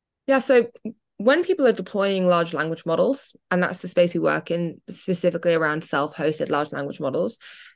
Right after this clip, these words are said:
there's typically three problems they will run against. So one is a question of cost, one is a question of speed, um,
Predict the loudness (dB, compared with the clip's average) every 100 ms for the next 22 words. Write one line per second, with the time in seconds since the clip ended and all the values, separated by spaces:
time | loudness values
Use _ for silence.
0 | _ 2 2 2 2 4 4 4 4 0
1 | _ _ _ _ _ -12 2 4 4 2
2 | 0 0 -4 -4 -4 -4 -6 -8 -12 -18
3 | -20 -20 -20 _ _ _ _ _ _ _
4 | _ 0 4 6 6 6 -2 _ _ 2
5 | 4 4 2 -2 0 0 0 -2 -2 -2
6 | -4 -2 0 -2 -4 _ _ _ _ _
7 | _ _ -4 -4 -4 -18 -20 _ _ _
8 | _ _ _ 0 2 2 0 -4 -4 -6
9 | -4 -2 -2 -4 -8 _ _ _ -20 -2
10 | 0 2 -2 _ _ _ _ _ -2 0
11 | 0 -2